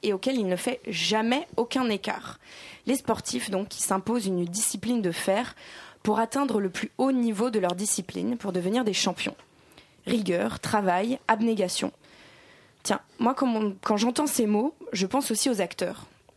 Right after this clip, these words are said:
Le champ li-, lexical est un peu le même, finalement. On parle de passion, de sacrifice, de don de soi, de partage, d'instinct, de dépassement. Loin du strass et des paillettes, les grands acteurs, ceux qui durent,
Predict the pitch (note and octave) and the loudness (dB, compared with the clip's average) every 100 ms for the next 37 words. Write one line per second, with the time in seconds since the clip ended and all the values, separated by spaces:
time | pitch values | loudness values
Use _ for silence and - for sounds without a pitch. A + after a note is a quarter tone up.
0 | _ F#3+ F3 - A#3+ G3+ - G#3 G#3 - | _ -2 0 2 2 0 0 0 0 0
1 | G3 C4 G#3 G3 G3+ A#3 G3 F3+ F3 G3+ | 2 2 2 0 2 2 2 2 0 0
2 | F3 F3 F3 - - - - - F3+ G#3 | 0 0 -4 -10 -18 -18 -6 -2 0 2
3 | F#3 F3 G#3+ G#3 - G#3 A3+ B3+ A3+ F3 | 0 0 0 2 2 2 2 2 2 2
4 | F3 E3+ G#3+ - F#3+ - G3+ G#3 A#3 - | 0 2 0 -2 -4 -4 -2 0 0 -2
5 | F3 F3 E3 A3+ G#3+ F#3 - F3 F3 B3 | 0 -2 2 0 2 0 0 0 0 -2
6 | A#3+ F#3+ G3 F#3+ - F#3 G3+ A#3 - - | -4 -4 -2 -4 0 2 2 0 -4 -12
7 | - - G#3 A3+ - - F#3+ A3 F3 A3 | -20 -2 0 2 0 0 2 2 0 2
8 | G#3+ - F3+ F#3 - _ - - - - | 2 0 -2 -2 -8 _ -20 -18 -18 -20
9 | - - - G#3 B3 C4+ A3 G3+ - - | -20 -20 -4 2 4 4 0 0 0 0
10 | C4 B3+ F#3+ F3+ G3 F#3 B3 - F#3+ F#3 | 0 0 0 2 2 2 0 -2 -4 0
11 | A#3+ A3 F#3+ - F#3+ C4 - - B3+ A#3+ | 0 2 -2 -2 -2 -2 -4 -2 -2 -2
12 | G3+ E3+ G3+ C4+ - | -6 -4 -2 -2 -6